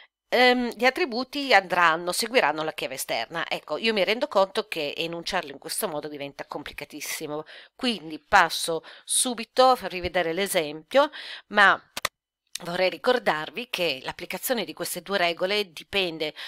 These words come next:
da tantissimi fattori e soprattutto da una cosa che noi non vediamo perché, mm,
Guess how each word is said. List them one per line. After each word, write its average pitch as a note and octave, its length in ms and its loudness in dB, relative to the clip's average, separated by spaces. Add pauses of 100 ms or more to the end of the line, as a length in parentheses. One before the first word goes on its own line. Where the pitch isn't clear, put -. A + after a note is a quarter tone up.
(180)
da E3+ 220 2
tantissimi F3 640 -4
fattori F3+ 840 -4 (600)
e G3+ 160 4
soprattutto B3+ 760 -4
da E3+ 120 -4
una F3+ 140 -6
cosa E3 260 -8
che - 120 -10
noi A#3 180 -2
non F#3+ 160 -6
vediamo F3 640 2
perché, D#3 800 -4
mm, C#3+ 260 -12